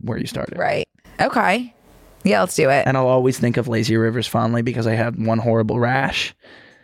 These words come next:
Speaker 1: that would only go away if I was in the lazy river. It was bonkers. <laughs>
Speaker 2: Weird.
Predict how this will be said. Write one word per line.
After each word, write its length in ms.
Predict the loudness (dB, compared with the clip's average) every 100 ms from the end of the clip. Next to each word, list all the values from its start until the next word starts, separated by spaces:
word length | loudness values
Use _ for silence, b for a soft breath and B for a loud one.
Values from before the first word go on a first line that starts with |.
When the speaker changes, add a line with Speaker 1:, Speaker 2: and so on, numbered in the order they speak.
| B
Speaker 1:
that 120 | 0
would 100 | 2
only 260 | 2 2 2
go 200 | 2 4
away 260 | 4 2
if 80 | 0
I 80 | 0
was 120 | 2
in 60 | 2
the 80 | 2
lazy 280 | 2 2
river. 220 | 0 0 -4
It 60 |
was 120 | -6 -8 -14 -6
bonkers. 640 | -2 0 0 -2 -2 0 -2 -6
<laughs> 120 | -12 -2
Speaker 2:
Weird. 460 | 2 2 2 -2